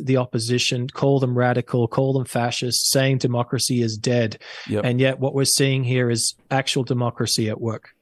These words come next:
Speaker 2: Yeah, the, the fact that it's happening in Israel, uh,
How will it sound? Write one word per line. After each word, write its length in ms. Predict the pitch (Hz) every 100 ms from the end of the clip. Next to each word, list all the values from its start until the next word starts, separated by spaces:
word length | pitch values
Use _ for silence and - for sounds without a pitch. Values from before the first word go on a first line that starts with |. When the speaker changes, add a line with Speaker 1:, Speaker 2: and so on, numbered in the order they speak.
| _ _ _ - - - - - _ -
Speaker 2:
Yeah, 220 | 127 113
the, 200 | 110 123 -
the 120 | 120 107
fact 280 | 135 143
that 120 | 143 110
it's 160 | -
happening 560 | 123 110 - 104 95 98
in 220 | 110 98
Israel, 680 | 101 107 98 101 98 95 -
uh, 500 | - 95 90 90 -